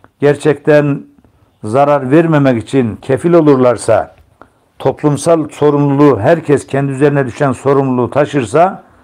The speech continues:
bunda toplum selamete çıkar, toplum zarardan uzaklaşır.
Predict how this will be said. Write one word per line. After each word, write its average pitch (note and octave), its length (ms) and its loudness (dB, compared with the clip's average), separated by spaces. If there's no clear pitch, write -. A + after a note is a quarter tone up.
bunda E3 600 -2
toplum E3+ 580 0
selamete D3 640 0
çıkar, C#3+ 500 -4
toplum D3+ 400 -2
zarardan C#3 460 0
uzaklaşır. B2 760 -4